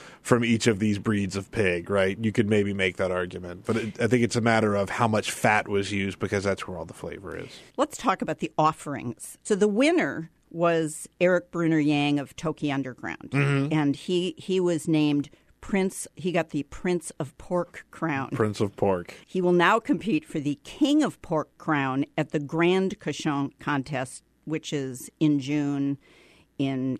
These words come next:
Speaker 2: Aspen.
Speaker 1: The way that they do it is, uh, the crowd gets to vote, and then they also have a team of judges that vote, and they weigh it differently. I think that the,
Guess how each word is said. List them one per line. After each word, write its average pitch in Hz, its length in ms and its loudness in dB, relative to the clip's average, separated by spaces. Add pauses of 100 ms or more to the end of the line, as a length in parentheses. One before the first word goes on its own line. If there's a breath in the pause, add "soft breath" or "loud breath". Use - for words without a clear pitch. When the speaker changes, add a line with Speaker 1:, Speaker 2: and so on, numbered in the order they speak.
(120)
Speaker 2:
Aspen. - 420 -2
Speaker 1:
The 147 140 6
way 190 160 6
that 214 120 0
they 185 200 4
do 117 300 4
it 104 200 2
is, 104 600 2 (100)
uh, 101 320 4
the 107 260 2 (100)
crowd 151 480 4
gets 165 240 2
to 170 100 2
vote, 107 500 2 (320 loud breath)
and 110 120 0
then 113 100 4
they 113 100 6
also 117 280 4
have 110 140 2
a 107 60 0
team 120 280 0
of 98 140 -2
judges 98 580 2
that 98 160 0
vote, 87 340 0
and 104 100 -2
they 107 140 4
weigh 113 300 4
it 101 180 -2
differently. 80 480 -2
I 90 120 2
think 110 280 0
that 101 200 -2
the, 92 300 2